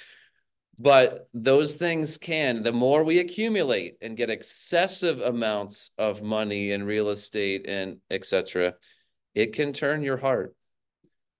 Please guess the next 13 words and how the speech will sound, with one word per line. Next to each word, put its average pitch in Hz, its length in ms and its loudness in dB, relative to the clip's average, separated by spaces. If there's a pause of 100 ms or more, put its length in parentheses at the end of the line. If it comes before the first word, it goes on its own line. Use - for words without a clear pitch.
(260)
so 110 360 0
that 101 220 2
you 139 560 -2 (100)
end 127 260 -2
up 123 320 0
being 113 260 -6
consumed 151 840 0
with 127 300 2 (200)
protecting 143 920 -4
all 151 400 0
of 139 140 -2
your 127 140 -4
finances 107 840 -6